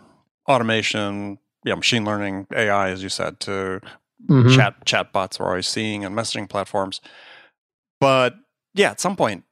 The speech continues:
Speaker 1: a person still needs to talk to a person in certain,
Speaker 2: It
Speaker 1: in certain market segments. And I think that it's not gonna be as few as people think. I mean, I don't think that we're gonna see the attrition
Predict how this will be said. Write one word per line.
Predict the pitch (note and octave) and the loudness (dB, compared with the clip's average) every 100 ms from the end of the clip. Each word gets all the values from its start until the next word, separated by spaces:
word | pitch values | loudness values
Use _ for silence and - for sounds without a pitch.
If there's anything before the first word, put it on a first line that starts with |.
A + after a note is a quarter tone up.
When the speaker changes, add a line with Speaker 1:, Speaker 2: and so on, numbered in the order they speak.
| _ | _
Speaker 1:
a | - | -8
person | C#3 F#3 - A#2 A#2 | -2 0 0 -2 -4
still | - - | -2 0
needs | D3 F#2 | 0 -4
to | - | -4
talk | F#2+ - | -6 -4
to | - | -8
a | |
person | - A2+ - - _ _ _ | -6 -6 -8 -12 _ _ _
in | F#3 | -2
certain, | - F#3 A#2+ G#2 | 0 0 -2 -2
Speaker 2:
It | - - - - | -4 -4 -14 -4
Speaker 1:
in | D3 | 0
certain | F3 - | 2 2
market | A#2 G#2 A2+ | 2 0 -2
segments. | - F#2 A#2+ | -8 -6 -2
And | F3+ | -2
I | |
think | F3 G3 | -2 -2
that | E3 - _ _ _ _ _ | -4 -4 _ _ _ _ _
it's | E3 D#3 - | -4 -2 0
not | D#3+ D3+ | -2 0
gonna | C3+ | 0
be | C3+ B2 A#2+ A2 - _ _ _ _ _ _ | 2 2 0 -2 -8 _ _ _ _ _ _
as | - - | -6 -4
few | - - E3+ D#3 | -4 -4 0 2
as | G2+ | 0
people | - A#2+ G#2 | -2 -6 -6
think. | - F#2 F2+ | -4 -4 -4
I | |
mean, | G2+ | -2
I | A2 | 0
don't | A2+ | -2
think | A2+ - | -6 -6
that | G2 | -6
we're | G2+ | -4
gonna | F#2 | -2
see | - | -2
the | G2 E2 | -4 -4
attrition | - - B2+ G2 F2+ | -4 -2 -2 -4 -8